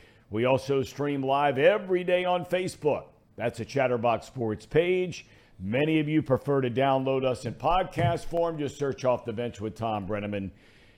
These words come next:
and you're dialed in. Well, the big fellas, and I mean the big fellas, opened the workouts of the N F L Combine yesterday, and did you see this cat from Pitt? Now, that's the same school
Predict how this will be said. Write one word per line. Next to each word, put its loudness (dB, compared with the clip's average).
and -2
you're 0
dialed 4
in. -2
Well, 10
the 10
big 12
fellas, 4
and 4
I 10
mean 2
the 8
big 4
fellas, 4
opened 8
the 10
workouts 8
of 2
the 2
N 4
F 6
L 8
Combine 4
yesterday, 0
and -6
did -6
you -4
see -4
this 0
cat 0
from -4
Pitt? -4
Now, 2
that's 8
the 0
same -2
school 0